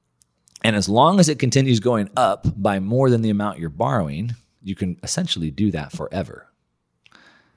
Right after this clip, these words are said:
Pretty interesting, right? Now, um, what happens with the debt eventually? Well, nothing happens with the debt.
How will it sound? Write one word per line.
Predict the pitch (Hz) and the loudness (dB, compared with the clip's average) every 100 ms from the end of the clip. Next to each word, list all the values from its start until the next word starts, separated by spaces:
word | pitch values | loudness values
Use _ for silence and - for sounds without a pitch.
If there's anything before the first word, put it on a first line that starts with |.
| _ _ _ _ _ _ _ _ _ _ _ _ _ _ _ | _ _ _ _ _ _ _ _ _ _ _ _ _ _ _
Pretty | 117 92 | -2 -2
interesting, | 95 67 - 50 | -4 -10 -16 -14
right? | 67 92 - _ _ _ | -10 -10 -12 _ _ _
Now, | - 110 95 87 - - _ _ | -2 0 0 -4 -14 -20 _ _
um, | 82 80 | -12 -2
what | 117 165 | 2 2
happens | 160 156 131 | 2 0 0
with | 113 | 0
the | - | 0
debt | 120 113 | 0 0
eventually? | 87 76 71 - 62 60 _ _ _ _ | -2 -10 -10 -10 -12 -16 _ _ _ _
Well, | - 123 | -4 -2
nothing | 269 - | -2 -4
happens | 76 - 69 | -8 -12 -14
with | 60 | -16
the | - | -18
debt. | - - | -18 -18